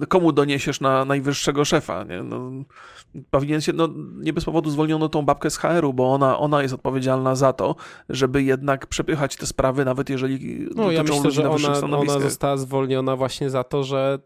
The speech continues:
Speaker 2: że ten dział, e,
Speaker 1: Nie działał.
Speaker 2: dał d-, nie, nie
Speaker 1: <laughs> Nie,
Speaker 2: dał rady.
Speaker 1: uważaj, uważaj.
Speaker 2: To jest złe słowo.
Speaker 1: No.
Speaker 2: To jest złe słowo. Ym, ale jest jeszcze jedna rzecz, bo ja sobie myślę,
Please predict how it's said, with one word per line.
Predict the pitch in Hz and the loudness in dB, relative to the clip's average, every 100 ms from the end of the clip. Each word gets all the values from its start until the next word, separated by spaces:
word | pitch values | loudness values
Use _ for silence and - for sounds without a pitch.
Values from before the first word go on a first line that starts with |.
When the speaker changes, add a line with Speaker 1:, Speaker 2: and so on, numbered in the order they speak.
| - | -14
Speaker 2:
że | 131 131 | -6 -4
ten | - 135 | -2 -2
dział, | 139 139 143 143 - - 131 131 127 | 0 0 0 -2 -6 -4 -2 0 0
e, | 143 | 0
Speaker 1:
Nie | |
działał. | 170 240 98 92 _ _ _ - | 0 0 0 -6 _ _ _ -8
Speaker 2:
dał | 151 143 147 | -4 -2 -2
d-, | 135 - 175 135 _ - - _ _ _ _ 180 - - - 269 | -6 -10 -10 -14 _ -20 -20 _ _ _ _ -12 -12 -16 -2 0
nie, | 147 | 0
nie | 269 | 2
Speaker 1:
<laughs> | |
Nie, | 240 | 4
Speaker 2:
dał | 220 170 | 6 6
rady. | 160 131 131 | 2 0 -2
Speaker 1:
uważaj, | - 190 202 180 175 165 | 0 10 10 10 6 6
uważaj. | 180 185 226 190 - | 2 2 2 2 0
Speaker 2:
To | 175 | 0
jest | 151 | 2
złe | 160 190 | 0 0
słowo. | 190 170 160 139 | 0 0 0 -2
Speaker 1:
No. | 165 160 160 - | -4 -2 -4 0
Speaker 2:
To | |
jest | 147 131 | -2 0
złe | 156 | 0
słowo. | 151 - 139 120 101 _ | 0 0 0 0 -4 _
Ym, | 139 127 131 131 131 131 - _ _ | -2 0 0 0 0 -2 -8 _ _
ale | 185 202 123 | 0 2 0
jest | 135 156 | 0 -2
jeszcze | 170 - | -4 -2
jedna | 220 294 226 139 107 | 0 0 0 -2 -2
rzecz, | 117 101 | -4 -4
bo | 135 | -4
ja | |
sobie | 151 185 185 | -4 -2 -2
myślę, | 180 - 185 170 | -2 -2 -4 -4